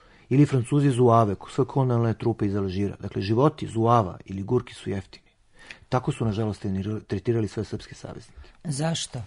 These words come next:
Speaker 1: Pa, problem je u kulturnim predrasudama. E,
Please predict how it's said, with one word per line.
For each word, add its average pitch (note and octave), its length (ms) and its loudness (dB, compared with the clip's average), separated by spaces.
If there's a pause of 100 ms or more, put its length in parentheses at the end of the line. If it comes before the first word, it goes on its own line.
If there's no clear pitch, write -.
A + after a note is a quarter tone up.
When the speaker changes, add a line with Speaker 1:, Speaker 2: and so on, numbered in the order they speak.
(1400)
Speaker 1:
Pa, A2 140 0
problem A3+ 400 2
je E3+ 100 8
u C3+ 180 6
kulturnim A2 440 -4
predrasudama. - 800 -10 (1200)
E, A2 320 0